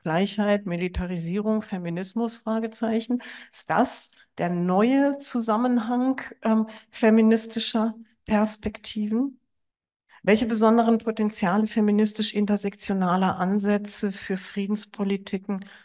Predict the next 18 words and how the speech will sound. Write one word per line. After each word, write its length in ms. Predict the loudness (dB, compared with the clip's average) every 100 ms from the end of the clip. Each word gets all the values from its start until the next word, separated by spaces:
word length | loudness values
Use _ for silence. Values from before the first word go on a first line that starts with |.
| -8
lassen 320 | -2 -2 -2
sich 320 | -6 -8 -8
heute 420 | -10 -10 -10 -12 -14 -20 _ -8
eigentlich 920 | -6 -4 -6 -8 -10 -12 -12 -14 -18 _ -20 -12
noch 200 | -12 -10
bestimmen? 760 | -8 -6 -6 -10 -10 -14 -18 -20 -14
Das 180 | -6 -2
sind 140 | -2
die 80 | -4
Fragen, 480 | -6 -4 -4 -2 -4
die 260 | -6 -8 -6
wir 160 | -6
in 200 | -6 -8
diesen 280 | -8 -8 -8
drei 280 | -8 -4 -4
Veranstaltungen 1040 | -2 -4 -4 -6 -6 -6 -4 -2 -2 -4 -8 -18 -6
der 160 | -4 -2
Reihe 400 | -2 0 0